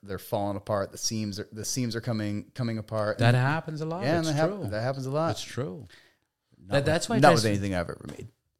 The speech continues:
Speaker 2: Yeah, oh. <laughs> Eh, on the record.
Speaker 1: Yeah. <laughs>
Speaker 2: On the record. Yeah, um, you know what? I, I, I,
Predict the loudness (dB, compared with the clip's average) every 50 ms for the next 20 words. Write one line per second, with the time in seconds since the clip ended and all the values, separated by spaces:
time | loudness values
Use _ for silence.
0 | _ -10 -8 -8 -8 -6 -4 -2 0 0 0 0 -2 -4 -6 -8 -10 -12 -14 -14
1 | -18 _ _ _ _ _ _ _ _ _ _ _ _ _ _ -8 -8 -6 -2 0
2 | 0 2 2 4 4 4 4 4 2 2 0 0 0 -2 -6 -8 -10 -10 -10 -10
3 | -10 -12 -12 -12 -6 -4 0 2 2 2 4 4 4 4 4 4 2 0 -6 -8
4 | -8 -10 -14 -20 -20 _ _ _ _ _ _ _ 0 4 4 4 6 6 6 6
5 | 6 6 4 2 0 -2 -4 -8 -10 _ _ -2 0 2 4 4 4 4 4 4
6 | 4 2 0 -2 -6 -8 -4 -4 -4 -4 -4 -6 -6 -6 -6 -10 -12 -18 -20 -16
7 | -14 -14